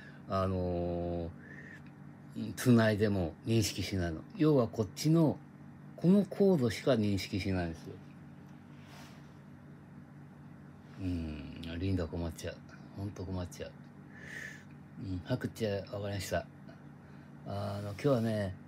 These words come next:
あの、おかか多め二十五円。うん、海苔は二十円。で、夜だから卵は割愛と。お醤油入れて、全部で。で、米が百二十円と。あとね、一合弱しかない。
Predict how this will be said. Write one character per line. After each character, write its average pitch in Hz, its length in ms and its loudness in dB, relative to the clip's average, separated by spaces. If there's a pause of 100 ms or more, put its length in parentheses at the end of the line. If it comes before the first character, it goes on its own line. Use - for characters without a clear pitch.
(320)
あ 95 160 -4
の、 92 520 -4 (560)
お - 80 -2
か 127 160 4
か 131 200 2
多 120 200 6
め 120 240 8
二 120 140 2
十 104 140 2
五 92 200 2
円。 78 120 -2 (1600)
う 113 40 2
ん、 107 100 4
海 127 120 6
苔 143 60 6
は 113 60 6
二 95 180 4
十 90 100 0
円。 80 160 0 (540)
で、 107 80 0
夜 123 240 6
だ 98 120 0
か 90 80 -4
ら 87 140 0
卵 95 500 0
は 101 140 -2
割 82 300 -6
愛 78 100 -4
と。 - 120 -16 (640)
お 110 60 -8
醤 90 200 -2
油 85 120 -2
入 87 180 -6
れ 82 80 -6
て、 78 120 -10 (120)
全 95 220 0
部 87 100 -2
で。 80 140 -6 (680)
で、 101 80 -2
米 107 320 2
が 110 200 2
百 87 260 0
二 85 240 0
十 80 60 -6
円 78 120 -4
と。 - 180 -14 (240)
あ 135 140 2
と 120 140 2
ね、 110 300 4 (320)
一 110 260 6
合 135 240 10
弱 110 300 4
し - 100 -6
か 87 100 -4
な 82 160 -2
い。 - 60 -12